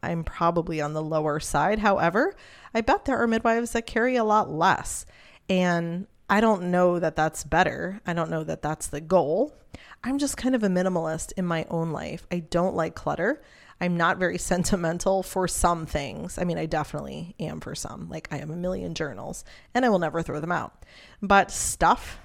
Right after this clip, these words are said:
you know, cluttered stuff or things I'm not using, I'm not too fond of carrying around. And again, when it comes to birth,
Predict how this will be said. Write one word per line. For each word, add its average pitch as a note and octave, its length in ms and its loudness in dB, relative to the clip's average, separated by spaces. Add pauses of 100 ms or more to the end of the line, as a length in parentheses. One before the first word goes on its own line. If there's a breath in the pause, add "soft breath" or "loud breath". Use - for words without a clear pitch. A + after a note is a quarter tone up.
(120)
you F#3 60 -4
know, E3 100 0
cluttered F3 560 0
stuff - 420 2
or D3+ 100 -2
things F3 300 -4
I'm D#3+ 80 0
not D3+ 200 -4
using, C#4 500 2 (560 loud breath)
I'm B3+ 80 2
not D#4 160 2
too C4 160 -2
fond G#3 260 2
of G3 60 -2
carrying D#3 400 -6
around. D3 440 -6 (220 loud breath)
And F3 540 0 (180)
again, D#3+ 380 -2
when E3+ 100 -4
it F3+ 60 -6
comes D#4 340 -4
to E3 100 -2
birth, C3 360 -6